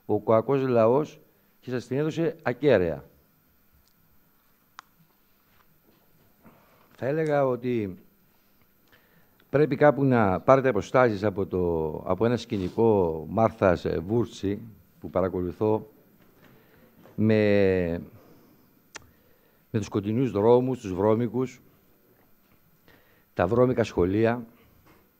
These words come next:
ότι πήρατε αναχείρας βόμβες ορολογιακές. Ξέρετε, η καθαριότητα στα σχολεία επιτοπλίστων γίνεται στο πρώτο δεκαήμερο του Σεπτεμβρίου.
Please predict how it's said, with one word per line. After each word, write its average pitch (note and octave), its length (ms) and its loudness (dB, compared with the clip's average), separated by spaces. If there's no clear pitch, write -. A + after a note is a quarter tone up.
ότι G#2+ 760 -4
πήρατε A#2 380 0
αναχείρας G#2 760 -2
βόμβες G2+ 480 2
ορολογιακές. F2+ 840 -2
Ξέρετε, D#3+ 380 0
η A2+ 600 4
καθαριότητα A2+ 480 4
στα A#2+ 100 -12
σχολεία A2+ 720 -2
επιτοπλίστων A#2+ 600 -4
γίνεται D3 420 -4
στο B2 180 -8
πρώτο C#3 240 -6
δεκαήμερο B2+ 840 -2
του - 60 -20
Σεπτεμβρίου. G#2+ 640 -4